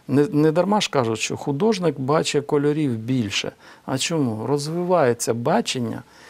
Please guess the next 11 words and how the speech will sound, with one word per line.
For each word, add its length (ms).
і 100
ти 160
ба-, 260
бачиш 600
і 80
в 80
кольорі 440
більше, 400
в 60
природі 560
замічаєш, 720